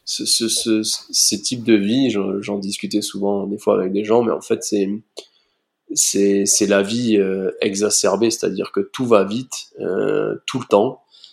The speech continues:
Euh, mais bon, tu sais que ça dure pas forcément très longtemps, puisque bon, c'est lié à une carrière de sportif. Euh, mais,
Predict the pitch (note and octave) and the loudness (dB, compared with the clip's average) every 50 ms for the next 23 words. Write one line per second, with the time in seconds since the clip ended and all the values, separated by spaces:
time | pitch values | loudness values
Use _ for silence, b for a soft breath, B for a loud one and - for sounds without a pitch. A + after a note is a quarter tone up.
0 | B B - G#2+ G2 F#2+ F#2 F#2 F#2 F#2 F#2 F#2 F2+ F2+ E2+ E2+ F2 F#2 F2+ - | B B -8 -4 -2 -2 0 0 0 2 2 2 2 2 2 0 0 -2 -4 -4
1 | - - - - - - - A2 - - G2 F#2 F#2+ G2 G2 - A2 G#2+ - G#2 | -4 -8 -8 -6 -4 -2 0 0 0 0 0 0 0 -2 2 2 2 2 2 0
2 | G2 - - G2 F#2 F#2+ G2+ - - F#2+ G2 F#2+ G2 G2 - C#3 C#3 C3 A2+ - | -4 -2 -4 -4 -4 -6 -6 -6 -6 -4 -2 -2 -2 0 2 2 2 2 0 -6
3 | - - - G#2+ G#2 A2 A2+ G#2+ G#2+ G#2 G#2 - - - - G2 G2 F#2+ F#2+ G2+ | -12 -10 -8 -6 -4 -4 -4 -4 -6 -8 -8 -6 -4 -4 -2 -4 -4 -6 -4 -2
4 | G2+ G2 F#2 F2+ F#2 F#2+ G2+ - - G2 F#2 G2+ G2 G2 G#2 G#2 - - - - | 0 0 2 0 0 -4 -4 -4 -2 -2 0 0 -2 -2 -4 -6 -8 -8 -10 -10
5 | - - C#3+ C#3+ - - - B B B B B B B B B - - G#2+ G#2+ | -8 -8 -8 -8 -10 -12 -18 B B B B B B B B B -2 0 2 2
6 | G#2 G2+ G2 F#2+ F#2+ F#2+ F#2 F#2 F#2 - F#2 F#2 G2 G2 G2+ G2 F#2+ F#2+ F#2 F#2 | 2 2 0 0 0 0 0 0 -2 -2 -2 -4 -2 0 2 2 2 2 0 -2
7 | G2 F#2+ | -4 -6